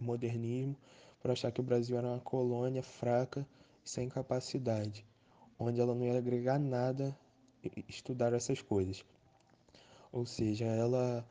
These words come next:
se fechou dentro de uma caixa, tendo um intelecto bom, aprendendo muitas coisas, mas deixou de aprender muitas por conta de um nacionalismo extremista, onde ela detestava aprender a cultura dos outros, achava que não a-,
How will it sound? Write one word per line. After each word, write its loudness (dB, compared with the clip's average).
se -6
fechou 0
dentro 2
de 0
uma 2
caixa, 0
tendo 2
um 2
intelecto 2
bom, 4
aprendendo 2
muitas -2
coisas, 0
mas 0
deixou 2
de 2
aprender 2
muitas -2
por -10
conta 0
de -4
um 2
nacionalismo 0
extremista, -2
onde 0
ela 2
detestava 2
aprender 0
a -2
cultura -4
dos 0
outros, 2
achava -2
que -6
não 0
a-, 0